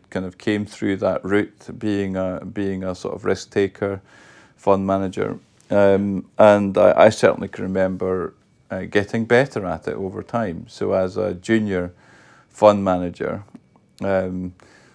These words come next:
you know, I guess as a very junior fund manager, your first few years are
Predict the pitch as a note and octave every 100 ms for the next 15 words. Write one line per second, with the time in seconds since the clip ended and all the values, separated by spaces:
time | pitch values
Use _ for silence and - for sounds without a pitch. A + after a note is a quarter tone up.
0 | _ - F2+ F2 G#2 - F#2+ F#2 F#2+ -
1 | F#2+ F#2 F2+ E2+ E2+ F2+ E2+ F2+ F2 D#2+
2 | - F2+ F2+ F2+ - F#2+ - - F#2+ F2
3 | G2 F#2+ F2 F#2